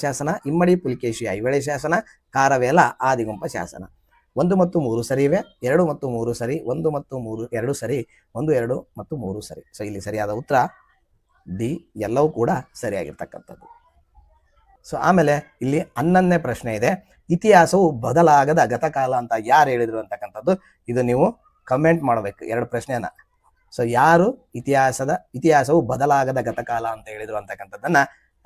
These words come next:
ಹೆರೋಡೋಟಸ್, ಅರಿಸ್ಟಾಟಲ್, ಅರ್ನಾಲ್ಡ್ ಟೈನಾಬಿ, ಥಾಮಸ್ ಕಾರ್ಲೆ ಯಾರು ಅಂತ ಕಾಮೆಂಟ್ ಮಾಡ್ರಿ. ಹಾಗೆ ಇನ್ನೊಂದು ಪ್ರಶ್ನೆ ಇದೆ, ಇತಿಹಾಸದ ಪಿತಾಮಹ ಹೆರೋಡೋಟಸ್ ಇದಾನಲ್ಲ, ಈತ ಯಾವ ದೇಶದವನು ಅಂತಕ್ಕಂಥದ್ದು ಕೂಡ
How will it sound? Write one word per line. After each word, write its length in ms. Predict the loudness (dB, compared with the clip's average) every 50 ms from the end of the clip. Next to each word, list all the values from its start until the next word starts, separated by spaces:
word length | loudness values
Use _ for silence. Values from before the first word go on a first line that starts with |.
| -6 -4
ಹೆರೋಡೋಟಸ್, 520 | -2 0 0 2 2 2 4 2 2 2 -2 -6
ಅರಿಸ್ಟಾಟಲ್, 560 | -6 -6 -6 -4 -4 -2 -2 0 0 0 0 -2 -4
ಅರ್ನಾಲ್ಡ್ 300 | -4 -4 -4 -4 -2 -2
ಟೈನಾಬಿ, 320 | -2 -2 -2 -2 -2 -2 -4 -4 -4
ಥಾಮಸ್ 280 | -6 -8 -6 -8 -6 -4
ಕಾರ್ಲೆ 200 | -2 -2 -2 -2 -6 -8 _ -4 -2
ಯಾರು 180 | -2 -2 -2 -4 -6
ಅಂತ 100 | -6 -8 -8 -8 -8 -8
ಕಾಮೆಂಟ್ 280 | -8 -8 -8 -6 -4 -4
ಮಾಡ್ರಿ. 220 | 0 2 2 0 0 -2 _ _ _ _ _ _ _ _ _ _ -4 -2
ಹಾಗೆ 220 | 0 2 2 2 2 0
ಇನ್ನೊಂದು 240 | 0 2 2 2 2 0
ಪ್ರಶ್ನೆ 200 | -4 -4 -4 -6 -4
ಇದೆ, 100 | -4 -2 -2 -4
ಇತಿಹಾಸದ 440 | -2 0 2 2 2 0 -2 -2 -4 -4
ಪಿತಾಮಹ 380 | -4 -4 -4 -4 -2 -2 -4 -2 -2 -2
ಹೆರೋಡೋಟಸ್ 460 | 2 2 2 2 2 -2 -4 -8 -10 -8
ಇದಾನಲ್ಲ, 280 | -8 -6 -4 -4 -4 -6 -6 _ _ _ _ _ -6
ಈತ 100 | -2 -2 -2 -2 -2 -6
ಯಾವ 300 | -6 -2 2 4 4 4 2 2 -2 -2 0
ದೇಶದವನು 540 | 0 0 0 0 0 0 -2 -4 -4 -4 -6 -6
ಅಂತಕ್ಕಂಥದ್ದು 540 | -6 -8 -10 -10 -10 -12 -12 -12 -12 -12 -8 0
ಕೂಡ 120 | 2 2